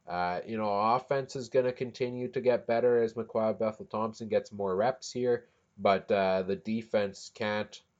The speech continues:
the defense can't put him in a position where he's gonna need to throw all day long ag-, uh, against this Hamilton defense. So the defense needs to shore things up very well here. Uh, they, they collapsed a little bit late in that game against the,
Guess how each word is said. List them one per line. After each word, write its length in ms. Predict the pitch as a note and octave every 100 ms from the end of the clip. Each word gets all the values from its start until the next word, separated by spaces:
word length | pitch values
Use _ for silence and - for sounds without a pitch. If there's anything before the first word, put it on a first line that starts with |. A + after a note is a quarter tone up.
| _ _ _ _ _ _
the 120 | A#2+ B2+
defense 420 | G#3 G#3+ F#3+ D#3+
can't 300 | F3 D#3 -
put 160 | D3+
him 80 | C#3
in 100 | C#3
a 40 | C3
position 480 | B2+ G#2+ A2+ A2+ G#2+
where 120 | G#2
he's 200 | G#2+ F#2+
gonna 180 | G#2+ G2
need 200 | F#2 -
to 100 | F#2+
throw 340 | - F2 E2+
all 160 | E2 E2
day 220 | E2+ E2
long 280 | D#2+ D#2 D2+
ag-, 160 | D#2+ D#2 -
uh, 160 | G#2+ -
against 520 | G#2+ F#2+ F#2+ F2 -
this 140 | E2
Hamilton 500 | - D#2+ E2 C#2 D#2+ D2
defense. 500 | B1+ _ B1 A#1+ -
So 160 | F#2+
the 120 | F2 D#2+
defense 500 | A2+ B2 B2+ A#2 - _ _ _
needs 300 | G#2 A2 A2
to 340 | A#2 G#2+ G#2 G2+
shore 420 | - - - G2+
things 360 | G2 G2+ F#2 E2+
up 220 | G2 - -
very 300 | G2 F#2+ F#2+
well 260 | F#2+ F#2
here. 360 | E2+ F#2+ F#2 F#2+ _ _ _
Uh, 400 | E2+ E2+ E2 E2+ D#2
they, 220 | F#2 F2 - _ _
they 160 | G2 F2+
collapsed 580 | - G2 G2 G#2 -
a 60 | F#2+
little 240 | F#2+ G2
bit 320 | F#2 G2 F#2+ -
late 340 | F#2+ F#2+ F#2+
in 80 | G2
that 260 | F#2 F2+ -
game 300 | F#2 F#2 F#2
against 440 | F2 F2+ E2+ -
the, 140 | F#2+